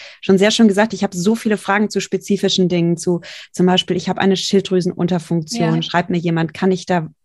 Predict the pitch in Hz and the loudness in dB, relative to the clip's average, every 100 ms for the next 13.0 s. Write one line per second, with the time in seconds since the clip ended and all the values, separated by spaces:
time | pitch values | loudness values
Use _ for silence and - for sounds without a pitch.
0 | - 190 185 180 175 185 175 165 165 156 | -2 0 2 0 2 2 2 2 0 0
1 | 160 160 - 165 156 156 156 180 180 170 | -2 -4 -4 -2 0 0 0 2 2 2
2 | - - - - - _ - 180 180 185 | -4 -20 -20 -20 -20 _ -2 2 4 2
3 | 185 175 175 - _ _ - 185 175 170 | 2 0 -4 -8 _ _ -4 0 2 2
4 | 185 - 196 190 180 185 185 180 190 180 | -2 -4 -2 -2 0 -2 0 -2 -2 0
5 | 175 175 180 180 170 170 175 175 170 165 | 0 -2 -2 -4 -2 0 0 0 0 -2
6 | 165 165 160 160 165 180 180 175 180 175 | -4 -4 -2 -2 -2 -4 -4 -2 0 0
7 | 180 - _ - 180 175 175 175 175 180 | -2 -6 _ -4 -2 2 2 2 2 0
8 | 180 180 175 180 180 175 175 170 165 165 | -2 -2 -2 -2 -2 -2 0 -2 0 -2
9 | 165 170 160 - - - - 208 233 233 | -2 -4 -8 -12 -20 -14 0 2 2 0
10 | - 226 226 220 190 202 226 185 - - | 0 2 4 4 4 0 -2 -10 -12 -6
11 | 214 - 196 - 175 180 202 - - 170 | -2 -2 -2 -2 0 2 0 -2 -4 -4
12 | 156 160 - 156 - 160 160 156 151 156 | -2 -4 -4 -6 -4 -2 0 2 2 0